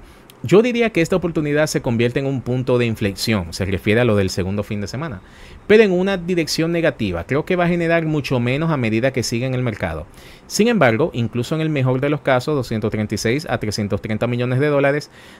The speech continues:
todavía estamos hablando de pérdidas de más de cien millones de dólares.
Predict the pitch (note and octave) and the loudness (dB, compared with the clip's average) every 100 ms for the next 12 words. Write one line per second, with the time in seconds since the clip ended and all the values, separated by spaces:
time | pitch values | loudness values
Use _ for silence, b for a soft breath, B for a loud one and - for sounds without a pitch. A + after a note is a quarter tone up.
0 | - C3+ B2+ C#3 D3+ E3+ E3 D#3 D#3+ E3 | 0 4 6 4 2 2 2 2 2 2
1 | C#3 C3+ C#3+ D3+ D#3 C3+ B2 D#3+ D#3+ - | 2 0 0 0 0 0 0 2 0 -2
2 | B2 C#3 G#3 C3+ G2+ A2 F2 G2 F#3+ G2+ | -4 -2 -2 -2 -2 -2 -2 0 0 -2
3 | - | -6